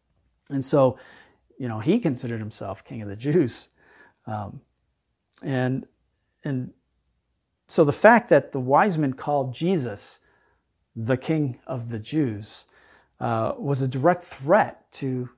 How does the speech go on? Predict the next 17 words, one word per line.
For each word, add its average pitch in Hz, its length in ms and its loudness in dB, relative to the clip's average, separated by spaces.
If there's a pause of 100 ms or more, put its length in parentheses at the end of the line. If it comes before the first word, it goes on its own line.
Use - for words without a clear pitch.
(460)
the 127 240 -2
authority 123 520 -2
of 110 140 -14
King 113 200 -14
Herod. 110 420 -10 (1400)
Uh, - 180 -14 (800)
besides 180 440 6
this, 147 160 2
Herod 190 280 4
was 135 140 2
paranoid. 139 500 -10 (380)
And, 123 280 -8 (340)
uh, 151 120 -14
for 139 180 -6
example, 127 400 0
he 160 260 4
had, 135 500 2